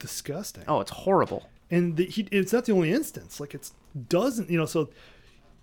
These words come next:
Speaker 1: they all do this kind of thing. And I think that just tells you all you need to know about Sean Payton. So that gets back to, like, this whole thing with, um,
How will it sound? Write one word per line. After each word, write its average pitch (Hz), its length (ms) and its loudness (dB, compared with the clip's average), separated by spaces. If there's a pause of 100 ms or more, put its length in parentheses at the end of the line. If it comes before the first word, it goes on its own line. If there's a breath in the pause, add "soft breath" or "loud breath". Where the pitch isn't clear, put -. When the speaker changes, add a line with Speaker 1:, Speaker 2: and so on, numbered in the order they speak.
(180)
Speaker 1:
they 185 240 8
all 214 240 2
do 185 300 4
this 165 240 2
kind 175 300 -4
of 139 100 -8
thing. 165 380 -6
And 139 80 -4
I - 40 -4
think 170 180 -6 (120)
that 175 160 0
just - 160 -8
tells 208 280 -2
you 185 100 -2
all 156 260 2
you 165 100 0
need 151 140 -2
to 139 60 -6
know 147 180 -4
about 113 220 -8
Sean 113 260 -12
Payton. - 380 -18 (260 soft breath)
So - 300 2 (140)
that 190 200 8
gets 190 160 0
back 202 280 2
to, 180 80 0
like, 135 200 0
this 151 180 0
whole 131 160 -4
thing 139 360 -4
with, 123 260 -6
um, 113 320 -10